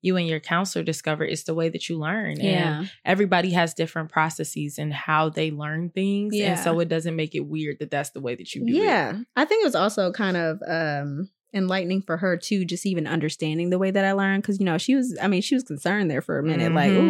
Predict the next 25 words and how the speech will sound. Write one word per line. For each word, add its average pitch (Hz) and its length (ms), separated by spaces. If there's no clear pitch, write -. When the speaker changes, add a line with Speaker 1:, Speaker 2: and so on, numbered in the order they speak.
Speaker 2:
"Ooh, 180 200
I - 100
don't 370 100
Speaker 1:
Like, 170 160
Speaker 2:
know." 226 120
Speaker 1:
what's 269 220
happening? 180 480
Speaker 2:
Yeah, 339 220
like, 254 240
"What, 285 380
what 453 280
is, 320 40
what 480 240
is 269 60
this? 466 500
What, - 220
what's 403 160
Speaker 1:
Yeah. - 60
Speaker 2:
going 415 200
on, 403 220
boo?" 349 320
But 240 200
now 233 280
it's 269 160
like, 196 240